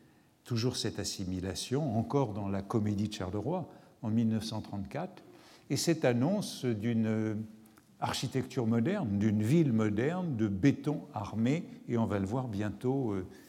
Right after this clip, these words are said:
d'acier. Et dans ce recueil, eh bien, une bonne partie des poèmes sont consacrés à la préparation de la paix. Nous sommes tentés par tous les grands rêves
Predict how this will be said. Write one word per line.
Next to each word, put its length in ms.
d'acier. 560
Et 480
dans 160
ce 200
recueil, 600
eh 40
bien, 180
une 280
bonne 460
partie 440
des 160
poèmes 400
sont 220
consacrés 840
à 500
la 100
préparation 640
de 120
la 120
paix. 540
Nous 180
sommes 460
tentés 580
par 220
tous 160
les 160
grands 320
rêves 480